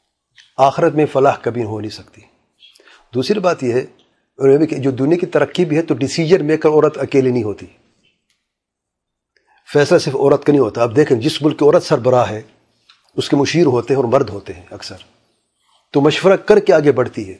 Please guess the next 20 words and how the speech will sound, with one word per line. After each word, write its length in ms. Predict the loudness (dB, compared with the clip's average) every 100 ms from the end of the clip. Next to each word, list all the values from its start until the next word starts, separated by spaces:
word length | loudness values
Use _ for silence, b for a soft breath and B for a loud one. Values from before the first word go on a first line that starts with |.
| _ 0
تب 160 | 2
بھی 100 | 2
وہ 80 | 0
مردوں 300 | 0 2 0
کی 140 | 2
ہی 60 | -2
محتاج 380 | -2 0 -2 -2
ہوتی 300 | -10 -14 -18
ہے۔ 40 | _ _ _ _ _ _ _ _ 0
اگر 220 | 2 2
کامیابی 400 | 0 2 4 2
کی 100 | 2
بات 200 | 2 0
میں 80 | -2
کروں، 160 | -2
ترقی 300 | 0 -2 -2
کی 100 | -2
بات 220 | -2 -4
میں 80 | -8
کر 100 | -18